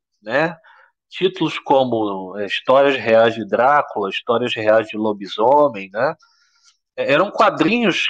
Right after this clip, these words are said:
que, é, havia aqui no Brasil, né, ah, e que traziam histórias que misturavam tanto a im-, a figura de alguns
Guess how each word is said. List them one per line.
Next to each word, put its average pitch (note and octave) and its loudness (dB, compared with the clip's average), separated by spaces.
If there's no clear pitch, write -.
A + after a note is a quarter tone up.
que, D3 0
é, A2+ 0
havia A#2+ 2
aqui B2+ -2
no B2 -6
Brasil, C3+ 2
né, D#3+ -2
ah, C#3 4
e D#3 0
que F3+ -4
traziam F3 2
histórias F3 0
que - -8
misturavam C#3+ 2
tanto G3 2
a C#3 4
im-, C3+ -4
a B2 2
figura C3+ -2
de C3+ 0
alguns B2+ -4